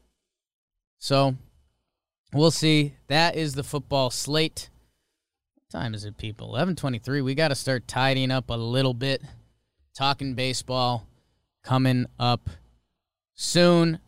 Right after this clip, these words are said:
Let's talk about the comments of the day. Bakers. My Bakers. You guys are the best, man. You really are. Um,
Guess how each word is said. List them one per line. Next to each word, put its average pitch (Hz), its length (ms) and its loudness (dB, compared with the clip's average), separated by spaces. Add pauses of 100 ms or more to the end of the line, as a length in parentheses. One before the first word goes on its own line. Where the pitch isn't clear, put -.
Let's 220 300 2
talk 247 180 6
about 202 200 2
the 170 60 -4
comments 185 760 0 (100)
of 156 200 2
the 139 100 -4
day. 135 580 0 (120)
Bakers. 151 800 -2 (880)
My 123 160 -6
Bakers. 101 760 -10
You 175 80 -8
guys 175 220 -2
are 104 60 -12
the - 100 -20 (100)
best, 101 380 -12
man. 101 320 -12 (720)
You 135 120 -14
really 180 300 -2
are. 117 320 -4 (1040)
Um, 120 480 -2